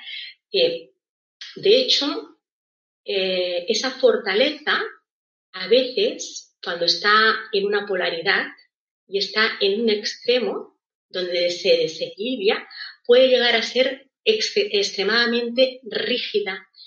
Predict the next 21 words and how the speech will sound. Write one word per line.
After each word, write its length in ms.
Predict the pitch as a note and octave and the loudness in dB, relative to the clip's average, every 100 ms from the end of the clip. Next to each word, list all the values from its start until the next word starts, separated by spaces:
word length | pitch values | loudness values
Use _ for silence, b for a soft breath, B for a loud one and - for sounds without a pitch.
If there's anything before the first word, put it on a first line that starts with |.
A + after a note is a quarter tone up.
| B | B
extremadamente 920 | - G#3 G3 F#3+ G3 G3+ G3+ G3 G3 G3 | -8 -8 -4 0 2 4 4 2 0 -2
perfeccionista, 1160 | F3+ - - - - E3+ G3+ A3+ - - F#3 b b b _ | -2 -4 -8 -8 -4 0 2 0 -2 -10 -18 b b b _
extremadamente 880 | G#3 - G3 G3+ G3+ G3+ G3 F#3+ - | -8 -4 0 4 4 4 2 2 0
racional, 680 | F#3 F3+ - F#3 F#3 F#3 | 2 0 -2 -4 -2 0
en 140 | F#3 F3+ | 0 0
el 180 | F3 - | -2 -2
cual, 280 | G3 F#3 F#3 | 0 2 0
eh, 480 | - F#3 F3 E3+ G3 | 0 0 0 0 -2
no 160 | G3 | -2
dejas 680 | F#3 F#3+ - F3 - - - | 0 -2 0 0 0 -6 -8
espacio 840 | G#3 G3 - G3+ G3 - F#3+ F3+ - B B B - | -6 -6 -4 -2 -2 0 0 0 -4 B B B -10
para 240 | G3+ F#3+ | -2 0
la 60 | F3 | 2
espontaneidad, 1200 | F3 - G3 F#3+ F3+ F3 F3 F3 F#3 F#3 F#3 F#3 | 0 -4 -4 -4 -4 0 2 2 4 4 4 0
para 220 | F#3 F3 F3 | -2 -4 -2
la 160 | F3 | -6
fluidez, 800 | - E3+ E3 F3 F#3+ F#3 F#3 F#3 | -8 -14 -10 -2 0 0 -2 -6
para 180 | F3 E3+ | -8 -6
soltar 380 | - E3+ E3+ F3 | -2 -2 -4 -2
el 160 | - - | -4 -4
control, 880 | - E3 - G3 F#3 F#3 F3+ F#3 | -8 -10 -8 -2 2 2 2 0